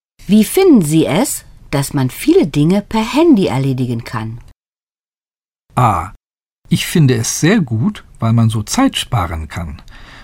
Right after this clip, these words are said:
Speaker 2: Man kann zum Beispiel von zu Hause aus eine Kinokarte oder eine Theaterkarte oder sogar eine Autobahnvignette kaufen, aber auch Musik hören, das Kinoprogramm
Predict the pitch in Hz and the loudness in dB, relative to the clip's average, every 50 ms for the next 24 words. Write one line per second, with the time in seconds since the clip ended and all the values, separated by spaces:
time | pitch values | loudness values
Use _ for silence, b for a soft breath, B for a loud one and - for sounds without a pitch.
0 | B B - 135 123 120 - - 143 180 208 - - 135 113 120 117 117 - - | B B 0 0 0 0 0 2 4 4 4 4 4 2 4 4 2 0 -2 -4
1 | 127 117 - 127 127 117 - - 131 123 - 117 113 123 131 127 156 165 170 - | -6 -2 0 0 0 0 0 0 -2 0 0 0 0 2 2 2 2 2 2 2
2 | 180 196 254 240 - - B B B B B B B 151 147 139 127 - - - | 2 2 0 0 -4 -12 B B B B B B B 4 4 4 4 2 0 2
3 | 135 131 123 117 127 131 - - 151 151 170 214 - 226 220 214 - - 156 131 | 4 4 6 6 4 2 0 0 0 0 0 0 -2 -4 -4 -4 -4 -2 0 0
4 | 127 131 123 117 110 - - 139 131 - - 113 117 - 123 120 - - 135 127 | 0 2 0 0 0 0 0 -2 -2 0 -2 -2 -2 0 -2 -2 -2 -2 -2 0
5 | 147 165 - - 226 226 214 B B B B B B B - 143 127 135 135 120 | 0 -2 -4 -4 -4 -4 -6 B B B B B B B 2 2 4 4 2 2
6 | 110 131 127 127 135 120 135 147 151 - - 262 302 277 - - 110 110 110 110 | 2 2 2 2 0 0 2 2 2 2 2 0 0 0 0 -2 0 2 2 2
7 | 110 113 110 117 113 117 117 110 110 - - 120 110 - - - - 135 - - | 2 2 2 2 4 4 4 2 0 -2 -4 -6 -6 -6 -6 -8 -8 -8 -10 -8
8 | - - 170 175 B B B B B B B - 135 139 123 - - 127 120 - | -4 -4 -4 -4 B B B B B B B -2 0 2 2 2 2 0 0 2
9 | 131 123 123 113 101 101 113 113 113 - - 127 131 135 151 165 202 247 269 269 | 4 4 4 4 4 2 0 0 0 -2 0 2 2 4 2 2 0 -4 -6 -8
10 | - - - - - 117 104 - - - 143 131 123 139 143 - - 165 160 151 | -12 -16 -14 -8 -6 -6 -6 -6 -4 0 2 2 4 2 0 0 -2 -4 -4 -2
11 | 180 185 220 269 254 220 | 0 -2 -2 -2 -4 -8